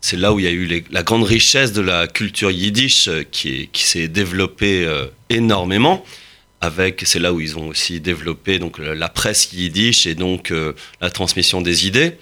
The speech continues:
notamment des idées socialistes et politiques, euh, et autres.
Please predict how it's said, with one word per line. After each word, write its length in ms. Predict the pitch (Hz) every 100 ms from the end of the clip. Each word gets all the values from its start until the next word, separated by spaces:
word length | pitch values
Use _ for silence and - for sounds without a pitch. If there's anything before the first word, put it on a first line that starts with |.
| - - _ -
notamment 400 | 87 78 82 101
des 240 | 85 78
idées 160 | 76 80
socialistes 840 | 85 76 80 82 98 104 110 -
et 320 | 80 78 78
politiques, 960 | 76 101 90 76 - 92 98 104 104 82
euh, 260 | 73 58 -
et 160 | 76 76
autres. 380 | 104 - -